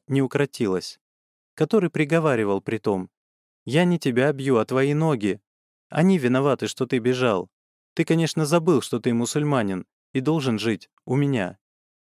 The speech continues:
Всякий грек, под владением турецким живущий, умеет говорить по-турецки. И он, как скоро выздоровел, несмотря на свои мучительные побои,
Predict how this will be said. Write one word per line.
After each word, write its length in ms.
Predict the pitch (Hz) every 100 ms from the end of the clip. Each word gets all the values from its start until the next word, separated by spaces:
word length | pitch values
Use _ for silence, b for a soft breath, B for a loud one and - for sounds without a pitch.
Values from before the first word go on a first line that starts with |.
| _ _ _ _ _ _
Всякий 380 | - 160 143 123
грек, 360 | 123 165 170
под 200 | - 117
владением 680 | 113 127 123 127 117 110 107
турецким 540 | 127 135 165 - 117
живущий, 560 | 107 123 170 - 147 131 b _
умеет 400 | 135 135 139 139
говорить 380 | 123 123 127 123
по-турецки. 760 | - 123 143 135 104 - 95 - _ _ _ _ _
И 80 | 127
он, 240 | 180 190
как 160 | 147 135
скоро 340 | - 143 131
выздоровел, 680 | 120 170 139 143 131 127 117 -
несмотря 600 | 139 147 147 147 151 127
на 100 | 113
свои 260 | - 123
мучительные 600 | 117 117 - 131 107 104
побои, 540 | 98 110 110 160 151